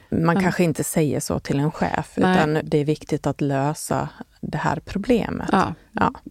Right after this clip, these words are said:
Speaker 2: Tack, du fyllde i precis vad jag tänkte.
Speaker 1: Ja.
Speaker 2: <laughs> Ja, nej, men det låter ju som det här är ett arbete som bygger ju mycket på att ta hand om sitt eget beteende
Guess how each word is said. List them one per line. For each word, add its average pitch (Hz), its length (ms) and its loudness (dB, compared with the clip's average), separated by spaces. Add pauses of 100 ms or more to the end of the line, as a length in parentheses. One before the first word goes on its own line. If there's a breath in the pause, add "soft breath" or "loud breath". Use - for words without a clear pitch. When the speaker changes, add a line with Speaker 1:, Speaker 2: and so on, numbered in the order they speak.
(300)
Speaker 2:
Tack, - 360 -8
du 175 100 -6
fyllde - 300 0
i - 200 -2
precis - 360 -2
vad 175 100 2
jag - 80 -2
tänkte. 160 540 2
Speaker 1:
Ja. 170 400 6
Speaker 2:
<laughs> - 600 -6
Ja, 196 340 6
nej, 202 180 4
men 202 300 4
det 196 120 4
låter 196 320 4
ju 165 40 2
som 170 220 2
det 160 60 4
här 160 320 2
är - 340 0
ett - 180 0
arbete 156 480 2
som 147 280 0
bygger 160 300 2
ju 156 160 2
mycket 156 380 0
på 135 240 2
att - 200 -4 (500 loud breath)
ta 160 60 4
hand 151 360 4
om 147 160 4
sitt - 220 -2
eget 190 640 0
beteende - 600 0